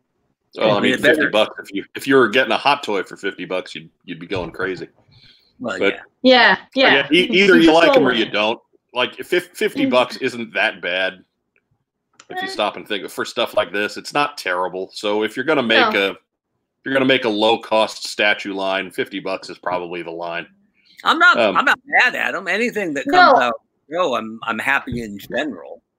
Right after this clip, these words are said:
Speaker 3: Serpentor is worth the fifty dollars. He looks,
Speaker 2: He
Speaker 3: he,
Speaker 2: looks
Speaker 3: his
Speaker 2: good.
Speaker 3: face, yeah, he looks, he looks good. His face sculpt, his head sculpt, like, proportion. He doesn't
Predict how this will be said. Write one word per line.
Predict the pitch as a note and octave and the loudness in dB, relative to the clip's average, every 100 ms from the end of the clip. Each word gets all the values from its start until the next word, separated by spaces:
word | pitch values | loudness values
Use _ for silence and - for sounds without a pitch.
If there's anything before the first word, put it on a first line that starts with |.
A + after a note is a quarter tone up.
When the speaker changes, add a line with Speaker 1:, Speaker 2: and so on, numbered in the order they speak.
| _ _ _ _ | _ _ _ _
Speaker 3:
Serpentor | - F4 F4 G4 A4 A4 E4+ | -2 0 2 0 2 2 4
is | C4 G#3+ | 2 2
worth | B3 B3 - | 4 4 2
the | G#3+ | -4
fifty | - F#3+ - F3+ | -4 -6 -4 -2
dollars. | F3+ F3+ D#3 - | 0 -2 -6 -8
He | D#4+ | -4
looks, | F#4 - - - | -4 -4 -12 -16
Speaker 2:
He | C4+ F4 | -2 0
Speaker 3:
he, | D4+ | 0
Speaker 2:
looks | - | -4
Speaker 3:
his | A#3+ G#3+ - | -2 -2 -2
Speaker 2:
good. | - | -2
Speaker 3:
face, | C#4 D4+ D4+ - - | 2 2 0 -8 0
yeah, | C4 G#3 | 4 6
he | C4 | 6
looks, | C#4+ C#4 - - - | 6 4 2 -18 -8
he | C4+ | 4
looks | B3+ C4 | 4 4
good. | G#3+ F3 | 2 0
His | G3 | 0
face | - B3+ C4 | 0 2 0
sculpt, | - A#3+ A#3 A#3 | 2 4 4 0
his | F#3 | -8
head | A3+ G#3 | -2 -2
sculpt, | - G#3+ G3+ F#3+ | 0 2 2 2
like, | F3 E3+ - | 0 -2 -6
proportion. | F3+ - A3 B3+ - B3 A#3 A#3 - _ _ _ _ | -8 2 4 4 4 4 4 -2 -10 _ _ _ _
He | G#3+ | 0
doesn't | G3 F3+ | 0 -2